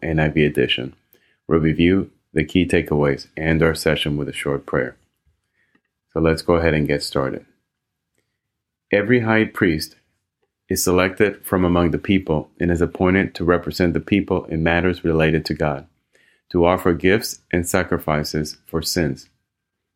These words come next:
He is able to deal gently with those who are ignorant and is going astray, since he himself is subject to weakness.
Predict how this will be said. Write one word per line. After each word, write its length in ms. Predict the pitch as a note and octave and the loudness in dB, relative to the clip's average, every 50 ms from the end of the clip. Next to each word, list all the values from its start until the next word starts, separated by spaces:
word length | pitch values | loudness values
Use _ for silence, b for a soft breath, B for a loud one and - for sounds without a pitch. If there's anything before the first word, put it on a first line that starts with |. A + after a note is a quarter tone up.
| _ _ _ _ _ _ _ _ _ | _ _ _ _ _ _ _ _ _
He 100 | G2 F#2+ | 0 0
is 120 | F2 F2+ | 2 2
able 240 | G2+ G2+ G2+ A#2 - | 2 2 2 0 -2
to 140 | - - F#2+ | 0 0 -2
deal 320 | F2 - G2 G2 G2+ G2+ | 0 2 2 2 2 2
gently 440 | F#2+ - G2 F#2 F2 - E2+ G2+ G2 | 0 0 0 0 0 -2 -2 -2 0
with 200 | F#2 F#2 F#2 D#2+ | 0 0 0 2
those 300 | D#2 F2 F2+ F#2+ G2+ - | 2 2 2 2 0 -2
who 160 | - G2+ F#2 | -2 0 2
are 180 | F2 E2 - - | 2 2 2 0
ignorant 420 | F#2 F#2 F#2+ G2+ G2+ G#2 G2 - - | -2 -2 -2 -2 -2 -2 -4 -6 -6
and 160 | - E2+ E2+ | -6 -4 -2
is 100 | E2 D#2+ | -2 -4
going 280 | E2 - F2 F2+ F2+ F2 | -4 -2 -2 0 0 0
astray, 500 | F2 E2 - - F2+ E2+ D2+ D2 D2+ - - _ _ _ _ _ _ _ _ _ | -2 -4 -4 -2 -2 0 0 -2 -4 -8 -12 _ _ _ _ _ _ _ _ _
since 220 | - F#2 E2+ - | -2 -2 0 2
he 100 | G2 G2 | 2 2
himself 460 | A2 A2 G2+ - - G2+ F#2+ F#2+ - | 2 0 0 0 0 0 0 0 0
is 120 | F2+ E2+ - | -4 -4 0
subject 440 | - F2+ E2+ D#2+ - F2 D#2 - | 0 0 0 0 0 -2 -2 -2
to 100 | - - | -4 -2
weakness. 600 | E2+ F#2+ F2+ D#2 - D2 C#2 C#2+ - - - - | 0 0 0 0 -2 -4 -6 -4 -6 -8 -10 -12